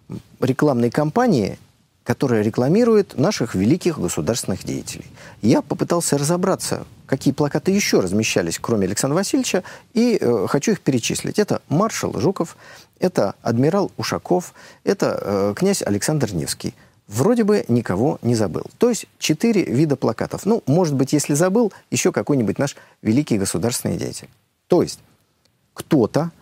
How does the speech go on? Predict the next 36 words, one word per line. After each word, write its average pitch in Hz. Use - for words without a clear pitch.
заплатил 139
деньги 113
для 117
того, 143
чтобы 117
эти 135
плакаты 110
появились 131
по 120
всей -
стране, 147
а 120
не 151
только 123
в -
Карачаево-Черкесии. 110
Я 208
их -
видел 92
сейчас -
в -
Крыму, 117
я 156
видел 156
в 107
Севастополе, -
я 180
видел 175
в 113
Санкт-Петербурге. 101
Да, 190
в-, 147
если 160
вы 160
откроете 151
интернет, 220